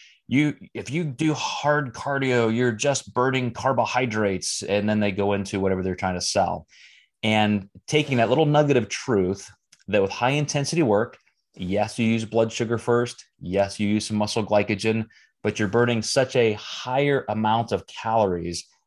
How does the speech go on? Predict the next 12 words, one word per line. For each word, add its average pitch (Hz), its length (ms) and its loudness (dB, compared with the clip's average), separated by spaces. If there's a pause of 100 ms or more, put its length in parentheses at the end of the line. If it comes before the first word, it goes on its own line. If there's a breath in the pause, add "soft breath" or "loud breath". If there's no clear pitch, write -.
(140)
and 104 140 0
you're 98 140 -2
quickly 139 640 -2
getting 110 300 0
into 117 360 -2
body 98 320 0
fat 95 380 -2
burning 104 380 2
with 92 180 -4
that, 87 280 0
that 98 120 2
extends, 101 920 -2